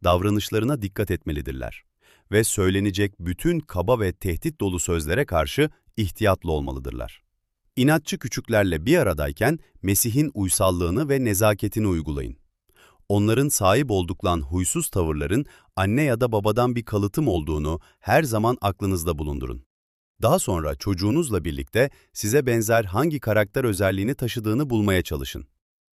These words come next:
Anne babaların kendi çocuklarına geçirdikleri hata bulma eğilimine sahip karakterlerini değiştirebilecek güçteki Mesih'e tümüyle güvenmelidirler.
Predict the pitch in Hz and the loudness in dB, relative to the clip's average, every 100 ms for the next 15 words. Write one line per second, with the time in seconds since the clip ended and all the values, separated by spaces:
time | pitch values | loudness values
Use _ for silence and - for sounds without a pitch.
0 | _ - 110 147 143 95 87 82 80 71 | _ -2 2 2 2 2 2 0 -2 -4
1 | 104 101 156 127 104 - 104 107 120 87 | -2 -2 0 -4 -4 0 0 2 0 -2
2 | - 73 76 76 73 78 - _ - 101 | -4 -8 -8 -6 -4 -6 -8 _ -6 -2
3 | 139 151 107 104 135 101 95 95 104 117 | 2 2 2 0 0 0 0 0 0 0
4 | - 87 90 - 92 90 - 95 92 92 | 0 0 0 -2 -2 -2 0 -2 0 0
5 | 107 101 90 80 95 95 92 90 120 120 | -2 0 -2 -2 -4 -4 -2 0 0 -2
6 | - - 85 - 69 76 - 78 87 107 | -8 -6 -8 -8 -8 -4 -4 -2 0 -2
7 | - _ _ - 156 117 95 120 95 85 | -4 _ _ -2 2 2 0 0 0 -2
8 | 82 78 73 69 60 62 | 0 -2 -6 -8 -12 -14